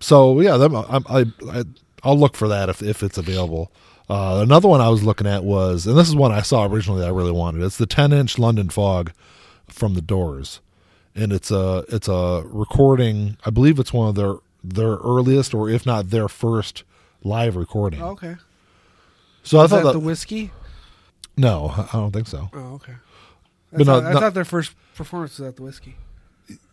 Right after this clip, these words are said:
Speaker 1: Ac-, I think according to the movie it was, but I don't think it was recorded. This is their actual first recording.
Speaker 2: First record, okay.
Speaker 1: Um, but they're doing eleven thousand of those, so there should be.
Speaker 2: There,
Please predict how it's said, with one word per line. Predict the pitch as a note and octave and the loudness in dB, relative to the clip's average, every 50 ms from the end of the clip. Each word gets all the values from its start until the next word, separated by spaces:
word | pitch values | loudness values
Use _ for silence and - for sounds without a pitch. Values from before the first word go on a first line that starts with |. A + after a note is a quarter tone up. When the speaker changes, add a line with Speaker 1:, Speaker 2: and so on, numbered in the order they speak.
| _ _ _ _ _ _ _ _ _ _ A2+ | _ _ _ _ _ _ _ _ _ _ -10
Speaker 1:
Ac-, | - - | -2 2
I | F3 G3+ | 2 4
think | D3+ G#3 F3+ C#3 | 4 2 2 2
according | C3 G#2 A#2 - F3+ E3 D3+ C#3 A2+ | 0 0 2 4 4 6 6 4 2
to | F#2+ | 0
the | F2+ | 0
movie | G2+ B2 C#3+ C3+ A#2 F#2+ | 4 4 4 4 4 2
it | F2 | 0
was, | F2 F2 F2+ F#2 F#2+ | -2 -2 -4 -2 -2
but | G#2+ A2+ B2 | 0 2 4
I | B2 B2 | 4 4
don't | C3 C3 | 4 2
think | B2 C3 A2+ | 2 0 0
it | F#2+ | 0
was | F2 D#2+ | -2 -4
recorded. | E2 - - A#2+ A2+ F#2+ D#2 D#2 D#2 - _ - - _ _ | -6 -6 -2 0 0 0 -2 -4 -8 -10 _ -20 -20 _ _
This | C#3+ D#3 D3 | 4 4 6
is | D3+ | 4
their | D3 C3 B2+ | 4 4 6
actual | A#2+ A#2+ - - A2 | 4 4 0 -2 -4
first | - - A2 G2 - - | -4 -2 -4 -4 -4 -8
recording. | - - - G2 F2 - D2+ | -10 -8 -6 -6 -4 -4 -4
Speaker 2:
First | D2 - - | -6 -8 -10
record, | D#3 B2 - C#3 B2 C3 | -12 -12 -14 -14 -12 -12
okay. | C#3+ - - A#2+ A2+ G2 G#2+ B2 - | -12 -12 -12 -14 -14 -12 -12 -6 -2
Speaker 1:
Um, | G2+ G#2+ G#2+ G#2+ G2 | 2 2 2 4 4
but | B2 B2+ | 6 8
they're | E3 G#3 | 8 8
doing | G3+ D4 C4 E3 | 8 8 6 4
eleven | C3 A2 B2 C#3+ C#3+ B2 B2+ G#2 | 4 4 4 4 4 4 2 0
thousand | - D3 C#3 C3+ C3 A2+ G#2 F#2+ | 2 4 6 6 4 2 0 -4
of | F#2 F#2+ | -2 -2
those, | G#2+ F#2+ F2+ E2+ - | 0 0 0 -2 2
so | B2+ C#3+ | 4 4
there | E3+ E3 | 6 4
should | - - D#3 C#3+ C#3+ | 4 2 0 2 2
be. | C3+ B2 A#2 A2 | 2 0 0 0
Speaker 2:
There, | E3+ E3+ | -2 -4